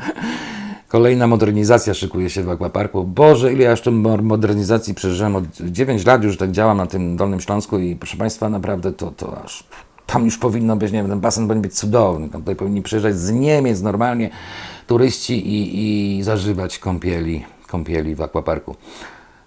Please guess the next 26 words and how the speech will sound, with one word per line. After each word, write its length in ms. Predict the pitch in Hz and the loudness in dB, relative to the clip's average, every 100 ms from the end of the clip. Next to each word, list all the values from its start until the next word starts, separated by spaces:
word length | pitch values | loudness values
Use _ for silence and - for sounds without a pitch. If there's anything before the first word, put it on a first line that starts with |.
| _ _ _ _ _ - | _ _ _ _ _ 4
Ale 180 | 131 131 | 6 6
niestety 280 | 131 117 123 | 4 2 2
tak 200 | 127 113 | 2 2
nie 180 | 135 113 | 2 2
jest, 260 | 87 - | 0 -2
nie 200 | 90 120 | -2 2
było. 360 | 117 123 92 87 95 | 6 6 6 -2 -6
Pieniądze 260 | - 170 156 | -2 2 4
były 140 | 147 | 4
wyprowadzane, 540 | 135 135 147 147 165 143 | 4 4 4 6 6 6
pieniądze 320 | 131 135 127 | 2 4 4
były 180 | 120 131 | 6 6
marnotrawione, 920 | 135 139 131 139 147 135 123 113 110 110 | 6 4 4 4 6 4 4 2 2 2
decyzje 500 | 120 - 123 107 120 | 0 0 -2 0 2
inwestycyjne 560 | 113 - 104 107 110 | 0 0 -2 0 0
były, 420 | 98 101 98 95 | 2 2 4 2
były 300 | 92 95 95 | 2 2 4
nietrafione. 640 | 95 95 98 95 110 104 95 | 2 0 -2 0 0 0 -2
Zresztą, 320 | 95 107 98 - - - - | -2 -4 -4 -8 -18 -20 -6
e, 140 | 104 90 | -2 0
Aquapark 420 | 123 123 120 113 95 101 | 2 2 2 2 0 -4
swego 300 | - 110 101 | -2 -2 -2
czasu 320 | 104 110 98 | -2 -2 -2
za-, 80 | 101 | -4
e, 40 | - 87 95 95 90 | -6 -6 -4 -4 -4
ut-, 220 | 95 | -6